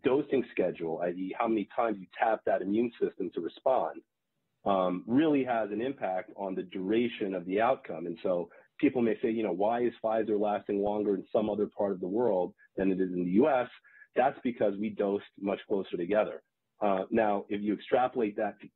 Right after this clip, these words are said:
kids now, and we still don't know the dosing, optimal dosing in adults, and there's such variability in kids with regards to their size, their weight, how much they can actually bear and how they respond. And then you look at that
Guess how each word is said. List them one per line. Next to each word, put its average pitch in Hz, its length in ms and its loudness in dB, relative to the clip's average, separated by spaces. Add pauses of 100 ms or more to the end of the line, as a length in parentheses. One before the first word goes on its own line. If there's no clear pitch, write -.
(140)
kids - 340 -2 (720)
now, 95 580 2
and 101 160 2
we 104 120 0 (100)
still 147 180 4
don't 120 220 0
know 110 160 2
the 101 80 -4
dosing, 95 720 0
optimal 98 440 -2
dosing 95 340 -2
in 90 140 -2
adults, 107 460 0 (460)
and 107 120 2
there's 104 120 4 (140)
such 117 240 2
variability 104 640 -2
in 82 120 -6 (100)
kids 87 320 0 (100)
with 95 180 -6
regards 90 440 0
to 82 80 -2
their 78 160 -4 (100)
size, 120 460 4
their 82 140 -2
weight, 113 440 2 (300)
how 117 180 0
much 113 200 2
they 104 100 4
can 101 140 -4
actually 95 320 -2
bear 107 320 2
and 92 100 -4
how 104 140 -4
they 95 120 2
respond. 90 680 -2 (440)
And 117 140 4
then 120 140 4
you 120 160 4
look 143 280 2
at - 180 -2
that 104 340 0